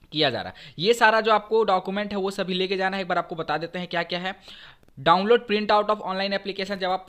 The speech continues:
फॉर्म भरे होंगे तो उसका ऑनलाइन प्रिंट आउट आपको लेके जाना है। उसके बाद अगर बात करें तो all the original document, that is एसएससी मार्कशीट, मतलब टेंथ का मार्कशीट, आईटीआई का मार्कशीट,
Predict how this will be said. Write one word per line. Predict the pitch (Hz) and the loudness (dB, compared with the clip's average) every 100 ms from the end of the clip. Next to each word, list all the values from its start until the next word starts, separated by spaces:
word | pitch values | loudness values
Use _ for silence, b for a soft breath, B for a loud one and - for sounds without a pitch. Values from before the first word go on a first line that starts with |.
| - | -8
फॉर्म | 170 185 | -6 -6
भरे | 190 190 | -4 -6
होंगे | 190 190 | -6 -8
तो | 185 | -10
उसका | 180 190 | -8 -8
ऑनलाइन | - 160 175 | -8 -6 -8
प्रिंट | 170 165 170 | -6 -6 -4
आउट | 170 170 | -2 -2
आपको | 165 | -4
लेके | 170 170 | -6 -6
जाना | 170 165 165 | -8 -8 -8
है। | 175 B B - | -12 B B -14
उसके | 170 - | -6 -2
बाद | 220 220 | 0 2
अगर | 220 | 2
बात | 214 220 | 2 2
करें | 226 220 | 0 0
तो | 220 - | -2 2
all | 175 214 | 4 4
the | 220 - | 0 -2
original | 190 185 226 214 | -2 -2 -2 0
document, | 202 196 135 117 135 | -2 -2 -6 -4 2
that | 180 - | 2 2
is | 208 202 B B B | -4 -6 B B B
एसएससी | 165 180 208 208 | -4 -2 -2 -2
मार्कशीट, | 220 196 - 156 | 0 0 0 -6
मतलब | 170 190 185 | -4 -4 -2
टेंथ | 185 202 | -4 -4
का | 214 | -2
मार्कशीट, | 196 175 - 214 208 - | 0 0 0 -6 -8 -8
आईटीआई | 143 175 196 214 | -4 -4 -2 -4
का | 202 | -2
मार्कशीट, | 190 160 - 123 - | 0 0 -2 -10 -14